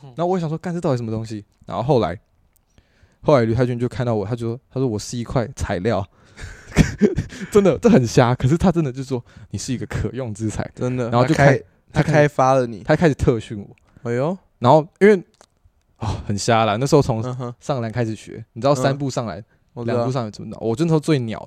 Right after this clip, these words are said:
Speaker 2: 的。然后他很像那魔鬼教练，
Speaker 1: 嗯。
Speaker 2: 他会一直在那边训练我，然后我知道他其实应该是为了我好，可是他真的，他真的超坏的。
Speaker 1: 嗯哼。
Speaker 2: 他在那边边训练边嘴炮，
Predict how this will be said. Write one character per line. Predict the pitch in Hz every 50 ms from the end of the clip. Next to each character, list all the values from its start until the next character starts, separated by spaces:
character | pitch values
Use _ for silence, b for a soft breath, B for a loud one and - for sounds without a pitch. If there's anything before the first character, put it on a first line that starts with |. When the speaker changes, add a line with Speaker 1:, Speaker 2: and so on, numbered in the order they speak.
| -
Speaker 2:
的。 | _ _ b b b b b b b b
然 | - 147
后 |
他 | 151 180 170
很 | 160 156 113
像 | 120 147
那 | 151 139
魔 | 123 110 113 120
鬼 | - 120 104 -
教 | - - 127 110 110
练， | 113 104 - _
Speaker 1:
嗯。 | 127 123 120 120 113
Speaker 2:
他 | 151 156
会 | 175 -
一 | 170
直 | 143 139 120 110 - _ _
在 | _ - 139
那 | 131
边 | 127 127
训 | - - 135 120
练 | 123 117 104
我， | 95 104
然 | 107 107
后 | 120 131 120 - _ _ _ _ _ _ _ _ _ _ _ _
我 | 135 147 170
知 | 233
道 | 254
他 | 254 294 240
其 | - - 170
实 | 160 175
应 | 185
该 | 175 180 180
是 | 156 170
为 | 156 131
了 | 117 107
我 | 98 95 107
好， | - - - -
可 | - - 143
是 | -
他 | - 190 180
真 | 160 170
的， | 151 127
他 | 110 - - 147
真 | 143 160 131
的 | 110
超 | - - 113 113
坏 | 110 - 120 98 -
的。 | - - - _
Speaker 1:
嗯 | 135 135 135 143 143
哼。 |
Speaker 2:
他 | 156 175
在 | 180 190
那 | 190
边 | 190 196 185 165 160 - _
边 | - 156 160 160
训 | - - 165
练 | 160 151 135
边 | 143 139 139 131
嘴 | - - 110 90
炮， | 107 - 127 113 104